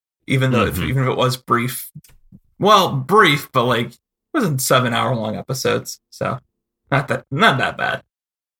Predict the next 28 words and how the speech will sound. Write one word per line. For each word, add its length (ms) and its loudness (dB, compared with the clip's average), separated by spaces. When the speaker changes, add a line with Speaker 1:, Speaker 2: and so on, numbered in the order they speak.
Speaker 1:
compared 140 0
to 40 -4
some 160 -4
other 140 0
characters. 600 -6
Speaker 2:
They, 380 2
oh, 340 2
I 100 4
didn't 320 0
like 360 2
how, 500 2
uh, 680 2
once 300 0
Dooley 400 0
was 240 -2
killed, 520 -2
um, 460 2
I 80 0
didn't 220 0
<laughs> 80 0
like 160 -4
how 480 2
the 360 0
other 180 0
guy 200 2
just 200 -2
kinda 240 2
hopped 480 -2